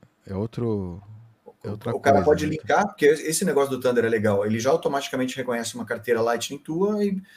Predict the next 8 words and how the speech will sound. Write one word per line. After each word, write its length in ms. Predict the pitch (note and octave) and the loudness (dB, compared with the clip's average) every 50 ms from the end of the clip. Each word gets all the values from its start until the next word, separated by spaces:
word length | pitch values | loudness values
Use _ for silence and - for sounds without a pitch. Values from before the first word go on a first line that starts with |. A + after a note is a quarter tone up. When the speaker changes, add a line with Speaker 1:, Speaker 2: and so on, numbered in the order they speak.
| - _ _ | -20 _ _
Speaker 2:
por 100 | - C3+ | -2 0
mais 180 | C#3+ F#3+ A#3+ - | 2 2 2 0
que 120 | - A#3+ | 0 0
não 200 | G#3+ F#3+ D3+ C3+ | 0 0 0 -2
compense, 640 | B2+ - C#3 A#2+ G#2+ - - C#3+ A3+ C4 - - - G#2+ | -2 -2 -2 -2 0 0 0 2 2 0 -2 -4 -6 -4
valendo 400 | G#2+ A2+ A2+ A2 A2+ A2 A2 G#2+ | -2 -2 -2 -2 -4 -6 -6 -8
o 40 | |
tempo, 480 | G2+ - C#3 E3+ A3+ A#3 - A#2 G#2 | -6 -2 0 0 0 0 -2 -6 -10